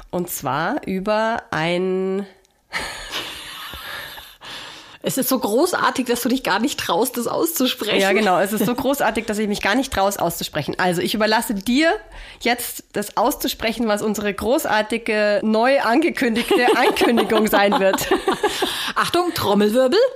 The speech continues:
Speaker 2: Wir gründen eine Feng Shui-Schule. Das ganze Ding ist das sogenannte Turtle Feng Shui Institute. Und Hintergrund der ganzen Geschichte ist,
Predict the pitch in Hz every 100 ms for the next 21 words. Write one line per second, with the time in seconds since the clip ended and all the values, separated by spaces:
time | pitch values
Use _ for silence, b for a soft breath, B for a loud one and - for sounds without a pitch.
0 | B B B B B B _ 190 240 302
1 | 233 196 247 269 262 240 240 226 - 170
2 | 175 185 185 190 - - 233 214 214 302
3 | 330 247 - - - - - 180 170 139
4 | - - _ - _ - 185 - - -
5 | - 208 240 226 247 302 349 - - 214
6 | - - - 180 170 - - 170 190 202
7 | 196 - - - 214 214 - 240 - 202
8 | 214 - 185 190 - 170 - 156 - 110
9 | - - - _ _ _ B B B B
10 | B - 180 170 - 247 262 254 220 202
11 | 180 175 180 190 165 170 220 208 - -
12 | 180 - -